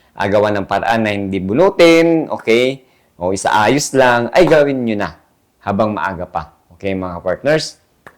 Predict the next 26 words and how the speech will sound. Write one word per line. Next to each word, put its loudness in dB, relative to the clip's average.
So, 6
okay. 2
Ito 0
naman, 2
mga -2
partners, -2
ang -4
tanong, 0
dadako -2
tayo -2
sa -4
tanong -4
na -10
kulang 4
ang -6
ngipin. -10
Ayan. -12
For -8
example, 2
mga -2
partners, -14
okay, -8
pustiso, 0
ang -14
tanong, -2
ah, -2